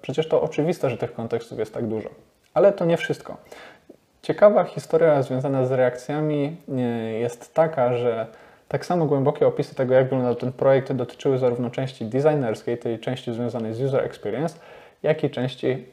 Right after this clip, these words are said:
inżynierskiej. Bo kiedy właśnie ewolucja lajka pojawiła się na stole, to postanowiono podejść do tego problemu z dwóch stron.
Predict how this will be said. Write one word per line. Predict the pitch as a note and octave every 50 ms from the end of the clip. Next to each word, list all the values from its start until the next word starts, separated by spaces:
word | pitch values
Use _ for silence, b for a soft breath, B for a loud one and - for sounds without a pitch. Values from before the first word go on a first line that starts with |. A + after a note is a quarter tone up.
| - _ -
inżynierskiej. | B2+ C3+ C3 B2+ B2 A#2+ A2 G#2+ A2 - - - -
Bo | - A#2+
kiedy | - - D3+ D3+ D#3+
właśnie | C#3+ D3 D3+ D3+ - - C3 A#2+ C3+ - - - _ _ _
ewolucja | B2+ A#2+ C#3 D3+ D#3+ D#3+ D#3 C3+ A#2+
lajka | B2+ C#3 C#3 - C#3 B2
pojawiła | - A#2+ A#2+ A#2+ C#3 D#3 C#3+
się | - - C3+
na | B2 A#2+
stole, | - - - E3 B2+ C3+ D#3+ - B B B B B B B B B _
to | - F3
postanowiono | - F#3 E3+ - D#3+ D3 D3 D3 C#3+ C#3 C#3+ C#3 C#3 C3+ C3+ C#3
podejść | - - - C#3 C3 C#3 C3+ C3+
do | C3 B2+
tego | - A#2+ - A2
problemu | - - A#2+ A#2 A#2+ A#2 A#2+ A#2 A#2 A#2 A#2+ B2 -
z | C3+ A#2+ A#2
dwóch | A#2 A2+ A#2+ A#2+ -
stron. | - - - - - -